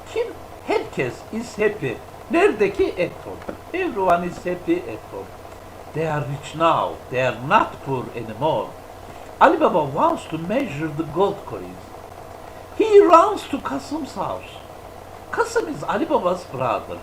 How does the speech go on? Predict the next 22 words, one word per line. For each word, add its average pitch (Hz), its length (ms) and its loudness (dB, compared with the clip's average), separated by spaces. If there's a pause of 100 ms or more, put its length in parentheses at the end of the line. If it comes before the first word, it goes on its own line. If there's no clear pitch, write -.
(360)
He 277 140 -2
opens 339 440 0
the 320 160 -8
door. 269 220 6 (460)
Ali 311 220 4
Baba 349 220 0
says, 208 300 2 (680)
"I 294 140 10
want 330 320 6
to 220 140 -2
borrow 226 420 6
a - 20 4
measure, 202 500 2 (120)
brother." 156 500 6 (720)
Brother'ı 202 440 2
ben 196 140 2
ekledim 123 400 -4
arkadaşlar. - 560 -6 (640)
Kasım 185 380 -2
is 320 80 0 (140)
very 226 260 6 (100)
curious. 127 640 2